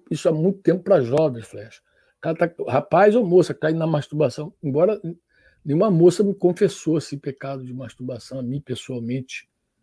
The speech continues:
assim, nunca ouvi. Provavelmente já confessou pra outra irmã, pra Denise e tal, mas pra mim pessoalmente não. Essa daí provavelmente tá pedindo ajuda porque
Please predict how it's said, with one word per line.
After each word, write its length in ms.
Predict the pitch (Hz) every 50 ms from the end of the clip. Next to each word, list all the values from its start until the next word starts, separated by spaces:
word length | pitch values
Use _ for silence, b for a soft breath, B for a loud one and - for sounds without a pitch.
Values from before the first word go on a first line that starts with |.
| _ _ _ _ _ -
assim, 560 | - 101 - - - 131 143 143 127 110 - _ _ _ _ _ _ _ -
nunca 260 | 131 127 120 - 151
ouvi. 400 | 147 123 127 135 127 123 131 - _ _ _
Provavelmente 520 | - 135 123 127 135 135 123 135 147 -
já 80 | 170 165
confessou 380 | - 175 170 175 139 - 160
pra 140 | 143 - 143
outra 180 | 139 131 - 120
irmã, 340 | 98 101 113 123 139 139 123
pra 120 | - 117
Denise 680 | 110 107 107 107 107 113 135 143 139 127 110 104 107
e 40 | 104
tal, 420 | _ - 120 120 123 123 120 120 _ _ _ _ _ _ _ _ -
mas 140 | 123 117 127
pra 160 | 131 131 127
mim 140 | 131 147 151
pessoalmente 420 | 143 135 - 151 139 147 165 151
não. 80 | 131 -
Essa 300 | 143 165 156 - - 170
daí 220 | 147 139 151 170 170 170 _
provavelmente 460 | - 160 147 139 151 147 135 139 131
tá 120 | - 143 135
pedindo 280 | - - 127 131 139
ajuda 340 | 139 139 117 135 147 160 175
porque 400 | - - - - 165 175 185 180